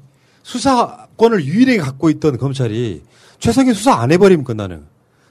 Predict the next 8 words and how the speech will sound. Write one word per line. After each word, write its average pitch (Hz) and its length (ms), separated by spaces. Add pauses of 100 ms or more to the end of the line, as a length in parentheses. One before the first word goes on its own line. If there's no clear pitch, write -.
나경원 196 360
수사 175 180
안 117 180
해버리면 202 360
끝나는 101 400 (200)
이 160 120
구조 180 440
속에 151 520